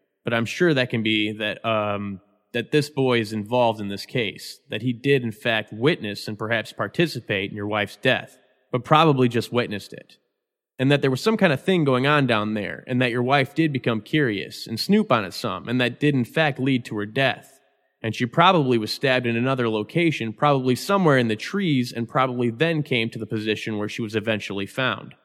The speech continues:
She was trying to get, uh, you know, using her last ounce of strength to get to where she could be found.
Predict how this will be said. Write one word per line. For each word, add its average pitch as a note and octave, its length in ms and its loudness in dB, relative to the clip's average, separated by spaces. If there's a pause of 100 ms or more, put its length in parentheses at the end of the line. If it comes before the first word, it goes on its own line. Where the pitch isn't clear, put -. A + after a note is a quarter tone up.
(380)
She - 160 -2
was C3 120 2
trying F3+ 300 2
to C3+ 80 0
get, A#2+ 300 2
uh, A2+ 260 2 (100)
you D3+ 140 -2
know, A#2+ 160 0
using C#3+ 340 0
her A#2+ 100 0
last B2+ 360 0
ounce A#2+ 180 -4
of G#2 80 -6
strength C#3 440 -4
to A#2+ 60 -4
get A2 200 -4
to A2+ 80 -6
where G#2+ 160 -2
she - 160 -8
could G2+ 120 -12
be G#2 120 -8
found. - 480 -6